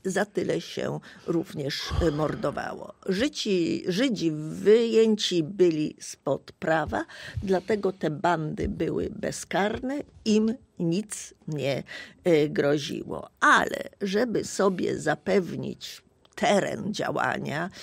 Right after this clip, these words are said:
i względne bezpieczeństwo albo bezpieczeństwo, ci ludzie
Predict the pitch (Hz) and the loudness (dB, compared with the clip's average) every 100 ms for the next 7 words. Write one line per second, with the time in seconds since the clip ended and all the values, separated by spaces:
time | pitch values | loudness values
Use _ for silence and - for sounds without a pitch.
0 | - - - 190 147 156 165 156 151 156 | -16 -14 0 0 0 -2 -2 2 4 6
1 | 160 143 - 131 123 120 - - 147 - | 4 0 -6 -6 -6 -4 -6 -6 -10 -4
2 | 147 147 143 - 131 - - - - - | -4 -4 -6 -6 -6 -4 -6 -6 -8 -8
3 | 107 - - - - 226 - - 247 - | -8 -8 -10 -8 -6 -6 -6 -6 -6 -4
4 | - 220 165 185 185 156 - 139 277 | -2 0 0 4 6 4 2 -2 -2